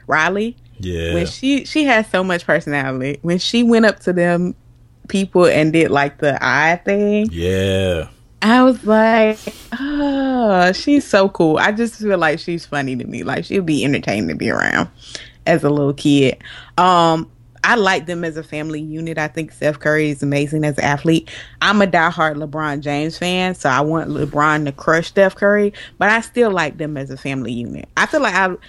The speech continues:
Speaker 1: I fell in love with them as people, but I still love LeBron James,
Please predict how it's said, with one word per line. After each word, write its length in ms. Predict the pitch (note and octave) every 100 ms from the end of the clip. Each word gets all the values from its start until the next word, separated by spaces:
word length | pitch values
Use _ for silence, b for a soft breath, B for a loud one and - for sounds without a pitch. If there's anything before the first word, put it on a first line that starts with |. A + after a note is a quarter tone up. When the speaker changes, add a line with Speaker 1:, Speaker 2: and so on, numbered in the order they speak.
| b b -
Speaker 1:
I 100 | G#3
fell 240 | A#3 G#3+
in 160 | F3+ E3+ -
love 260 | F3 F3 D3 - F3
with 220 | F3 -
them 200 | F3 D#3+
as 240 | D#3+ D3+ - _
people, 640 | - G#3 G3+ - A3 A3+ - b b _
but 100 | F3
I 140 | E3+ E3+
still 340 | - F3+ E3
love 280 | D3+ D#3 D3
LeBron 400 | D3+ D#3 C#3+ C#3+
James, 540 | D3 C3+ C3 C#3 C#3